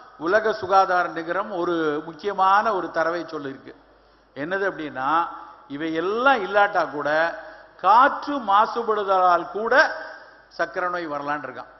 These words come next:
Air pollution is one of the major reason for diabetes mellitus-னு இப்ப கண்டுபிடிச்சிருக்காங்க. இந்த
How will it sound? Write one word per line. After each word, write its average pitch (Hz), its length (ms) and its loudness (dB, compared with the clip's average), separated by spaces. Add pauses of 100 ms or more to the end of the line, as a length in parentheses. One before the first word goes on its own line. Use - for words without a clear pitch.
(380)
Air 180 380 2
pollution 180 460 -6
is 156 120 -12
one 156 120 -4
of 156 200 -2
the 151 60 -6
major 165 520 -8
reason 156 460 -10
for 226 240 -4 (540)
diabetes 160 420 0 (100)
mellitus-னு 151 440 -8
இப்ப 175 220 -2
கண்டுபிடிச்சிருக்காங்க. 165 680 -6 (1500)
இந்த 175 220 2